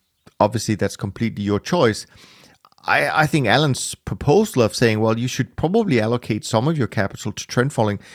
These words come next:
but if you don't wanna do it yourself, find someone to do it for you, someone with experience,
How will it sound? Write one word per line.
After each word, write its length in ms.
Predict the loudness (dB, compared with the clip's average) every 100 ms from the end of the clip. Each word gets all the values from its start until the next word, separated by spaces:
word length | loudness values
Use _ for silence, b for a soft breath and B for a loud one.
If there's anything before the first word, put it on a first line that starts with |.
| B -2
but 100 | -2
if 120 | 0
you 60 |
don't 160 | 2 2
wanna 140 | 2 0
do 120 | 0
it 100 | 0
yourself, 420 | 0 0 0 -6 b b
find 400 | -4 2 2 2
someone 760 | 0 0 -2 -4 0 0 0 -6
to 100 | -4
do 180 | 2 2
it 100 | 2
for 280 | 2 4 2
you, 80 |
someone 340 | 2 0 0 0
with 140 | 0
experience, 720 | -2 -4 2 4 4 0 -4